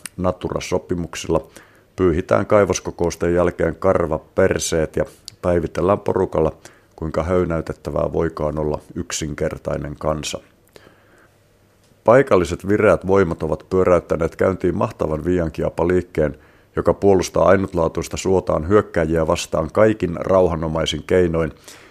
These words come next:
ja järjestää tämänkin vuoden aikana rikkaan kirjon erilaisia tapahtumia aavalla ja aavasta. Viiankiaapa on myös yksi Suomen luonnonsuojeluliiton valitsemasta sadasta luontohelmestä vuonna kaksituhatta seitsemäntoista.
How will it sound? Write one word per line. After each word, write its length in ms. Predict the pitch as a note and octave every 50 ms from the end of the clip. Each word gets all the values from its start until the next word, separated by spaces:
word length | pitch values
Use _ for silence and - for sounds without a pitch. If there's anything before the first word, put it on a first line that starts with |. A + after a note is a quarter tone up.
| _ _ _ -
ja 80 | -
järjestää 540 | D#2+ F2 F#2 F#2 F2+ F2 D#2+ - - E2+ E2
tämänkin 460 | - F#2+ F#2+ G#2 G#2 G2 - F#2+ E2
vuoden 280 | D#2+ F2 E2+ F2 F2 F2+
aikana 360 | F#2 F#2 F2 F2 F2 E2+ E2
rikkaan 460 | D#2+ G2 G#2 - - - E2+ D#2+ D#2
kirjon 360 | D2+ - F2+ E2+ E2 D#2+ D#2+ D2+
erilaisia 560 | F2 E2+ F2 E2 E2 E2 D#2+ - E2+ D#2+ D2+
tapahtumia 640 | - - - - F2+ D#2+ - - - C2+ D#2 D#2+ D#2+
aavalla 520 | D#2+ E2 F2+ F2 E2+ D#2 D#2 D#2+ D#2 D2+
ja 120 | D2 D2 - - - _ _ - - -
aavasta. 640 | F2 F2+ F2 E2 - D2+ - - - - - E2+ - - - _ - - - _ _ _ _ _ _ _ _ _ _ -
Viiankiaapa 720 | E2 F#2 F2 F2+ E2+ D#2+ - E2+ E2 F2+ F#2+ F#2+ - - E2
on 120 | E2 E2+
myös 260 | F2 F2 E2+ E2+ -
yksi 220 | F2+ D#2+ - - E2
Suomen 420 | - F#2 F#2 F2+ F2 F2 E2 D#2 -
luonnonsuojeluliiton 1120 | - F2+ F#2+ F#2+ F#2+ F2 E2+ E2+ - - E2+ E2 E2 E2 E2 E2 F2 F2+ F2 - E2+ D#2+ D2
valitsemasta 680 | F2+ F2+ F#2 E2+ - - - D#2+ D#2 D2+ - - - E2
sadasta 480 | - F2 F#2 F2 F2+ - - - -
luontohelmestä 880 | E2 F2 F#2 G2+ G2 - - D#2 E2+ E2 E2 E2+ E2 E2 - - - D2+ - - - - - - _ _ _ _ -
vuonna 200 | D#2+ D#2 D2+ -
kaksituhatta 600 | - E2+ E2+ - - - - - C#2+ C#2 - -
seitsemäntoista. 1040 | - - D#2+ D#2+ D2+ - - - C2+ C2+ C#2 C2+ - C#2+ D2 D2 C#2+ - - -